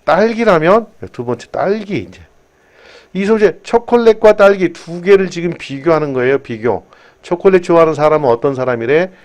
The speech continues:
크리에이티브하고 엔투지애스틱하대요. 크리에이티브하고 여기네요. 크리에이티브하고 엔투지애스틱하대. 그러면 딸기를 좋아하면 어떡하지?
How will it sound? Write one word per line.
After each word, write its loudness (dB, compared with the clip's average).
크리에이티브하고 0
엔투지애스틱하대요. -4
크리에이티브하고 -6
여기네요. -6
크리에이티브하고 -8
엔투지애스틱하대. -10
그러면 -4
딸기를 2
좋아하면 0
어떡하지? -2